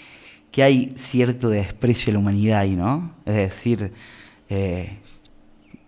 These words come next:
pulverizarse los ojos es, es también pulverizar la mirada humana, no sé. Sí, no, no soy muy optimista, que digamos, en relación a lo, a lo humano, pero,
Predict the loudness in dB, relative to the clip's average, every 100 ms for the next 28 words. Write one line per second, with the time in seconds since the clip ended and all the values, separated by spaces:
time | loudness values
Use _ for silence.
0 | -14 -2 2 2 2 2 2 2 0 4
1 | 4 4 2 0 -2 -8 -16 -20 -20 _
2 | _ _ _ -18 -10 -8 -6 -8 -8 -8
3 | -8 -10 -8 -6 -6 -4 -4 -4 -4 -4
4 | -4 -6 -10 -12 -16 -16 -20 -20 -20 -20
5 | -20 -20 -20 -12 -8 -4 -4 -4 -6 -8
6 | -8 -4 -2 0 -2 2 2 4 2 2
7 | 0 0 0 -2 -6 -8 -6 -4 0 0
8 | 2 0 -2 -4 -4 -4 -6 -2 0 0
9 | -2 -4 -6 -8 -10 -10 -10 -6 -2 0
10 | 4 6 6 6 6 6 6 4 2 0